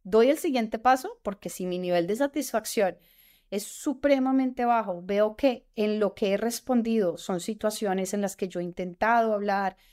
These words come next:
he intentado crear acciones, he intentado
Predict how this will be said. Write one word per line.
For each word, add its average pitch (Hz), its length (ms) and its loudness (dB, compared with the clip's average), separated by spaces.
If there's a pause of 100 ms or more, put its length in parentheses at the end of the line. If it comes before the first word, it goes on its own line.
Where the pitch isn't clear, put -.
(220)
he 214 60 -2
intentado 220 640 2
crear 214 300 0
acciones, 180 640 -4
he 175 40 -4
intentado 214 920 0